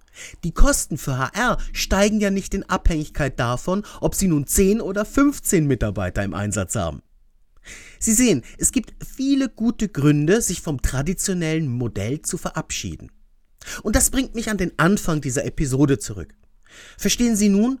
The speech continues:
warum ich nach manchen Gesprächen mit Kunden am Rande der Verzweiflung stehe?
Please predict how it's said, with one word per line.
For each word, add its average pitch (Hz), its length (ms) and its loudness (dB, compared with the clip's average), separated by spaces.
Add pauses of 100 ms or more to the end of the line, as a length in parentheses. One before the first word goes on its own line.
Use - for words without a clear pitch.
warum 180 320 -2
ich 180 480 -2
nach 170 300 -2
manchen 175 340 2
Gesprächen 185 500 0
mit 160 140 0
Kunden 175 360 2
am 147 160 0
Rande 131 360 0
der 143 120 -2
Verzweiflung 113 640 -4
stehe? 160 360 -4